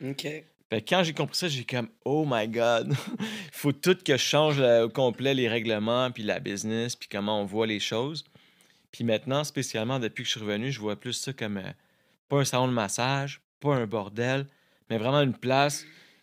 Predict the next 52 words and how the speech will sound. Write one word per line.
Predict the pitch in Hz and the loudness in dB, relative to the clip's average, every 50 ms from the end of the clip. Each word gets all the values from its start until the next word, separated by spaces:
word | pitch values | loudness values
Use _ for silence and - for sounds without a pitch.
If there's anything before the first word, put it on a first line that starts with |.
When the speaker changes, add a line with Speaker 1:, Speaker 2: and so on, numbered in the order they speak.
| _ _ | _ _
Speaker 2:
qui | - - 135 123 | -6 -4 -4 -4
guérit | 120 113 135 143 143 143 131 131 143 160 | 2 6 8 10 10 10 8 6 4 4
le | 151 135 123 120 | 6 6 6 6
monde | 117 120 123 131 131 135 127 - _ | 6 4 2 2 2 0 -4 -6 _
par | - 139 127 120 120 117 - - | 2 4 4 4 2 -2 -4 -2
l'amour. | 127 120 120 117 117 117 123 120 113 104 - | 2 4 4 4 4 4 2 0 0 0 -2
Ça | - 98 | 0 2
a | 113 | 4
l'air | 127 131 131 - | 4 4 6 8
cheesy | - - 160 143 135 123 151 156 | 6 6 6 6 4 6 8 8
à | 143 | 8
dire, | 131 117 120 139 160 180 | 8 6 2 0 4 8
là, | 180 175 180 | 10 10 10
<laughs> | |
mais | - 214 - - - 208 214 208 156 | 10 6 4 2 0 0 0 0 -2
c'est | - - 147 131 | -4 -4 -2 0
vraiment | 135 135 127 123 120 117 | 2 2 2 2 0 0
ça. | - - 139 131 | 0 0 2 2
<laughs> | - - - 165 - - - - - _ _ _ _ _ _ _ - - - - 605 587 - - 587 - - - 151 - | 0 0 -2 -8 -10 -12 -20 -20 -20 _ _ _ _ _ _ _ -20 -20 -10 -6 -6 -6 -4 -6 -8 -8 -10 -12 -8 -2
Mais | 135 139 | -2 -2
pour | 139 - 143 - | 0 0 0 2
ça, | - 208 226 | 4 4 4
ça | - 180 143 | 6 6 4
me | 131 117 | 4 2
prend | - 156 175 190 | 2 2 2 2
une | 180 | 4
masseuse | 160 147 135 123 - - 196 214 202 | 4 4 4 4 4 4 4 4 2
qui | - - | 0 -2
comprend | - 175 160 151 147 - 180 202 202 | 2 4 4 4 2 2 2 2 4
ça. | - - - 196 214 214 - - _ _ - - - - - | 4 4 4 4 4 2 0 -4 _ _ -20 -20 -20 -14 -2
Versus | 127 135 147 139 - - 185 196 196 - | 2 4 4 4 4 2 2 2 2 4
des | 151 147 139 | 2 0 0
fois, | - - 185 202 | 0 0 0 2
il | |
y | 185 156 147 | 2 2 0
a | |
des | |
places | 143 - 175 190 208 202 | 0 2 2 2 2 2
que | - 143 | 2 2
la | 127 127 | 2 2
fille, | - - 190 | 2 2 2
elle | 175 135 127 | 4 4 4
veut | 147 | 2
juste | 185 196 247 | 0 2 2
aller | 190 170 | 2 2
chercher | 151 170 151 - 180 | 2 0 -2 -2 0
un | 170 | 0
sac | 156 - 170 160 | 0 0 0 0
de | 143 131 123 | 0 0 0
coke. | - - 175 190 180 - - _ _ _ _ _ - | 2 2 2 2 2 0 -6 _ _ _ _ _ 0
Fait | 143 - | 0 0
que | - | 0